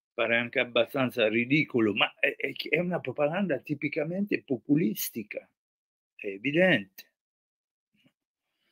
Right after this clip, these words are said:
E questa va contrastata. In che modo va contrastata? Io credo che noi dobbiamo a nostra volta porre domande molto concrete agli elettori.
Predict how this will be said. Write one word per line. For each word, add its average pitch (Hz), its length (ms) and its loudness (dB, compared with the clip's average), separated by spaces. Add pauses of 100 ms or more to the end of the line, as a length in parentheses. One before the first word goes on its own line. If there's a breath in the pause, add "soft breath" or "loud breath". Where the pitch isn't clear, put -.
(720)
E 208 140 10
questa 240 320 8
va 131 140 10
contrastata. 151 880 8 (960 loud breath)
In 190 220 0
che 156 160 8
modo 127 420 6
va 101 160 -2
contrastata? - 760 -10 (1040)
Io 220 160 4
credo 196 300 10
che 147 100 6
noi 175 200 6
dobbiamo 151 480 8
a 135 40 6
nostra 170 520 2
volta 185 480 2
porre 190 600 12
domande 151 480 2
molto 139 400 2
concrete 139 600 4
agli 110 180 2
elettori. 101 640 -4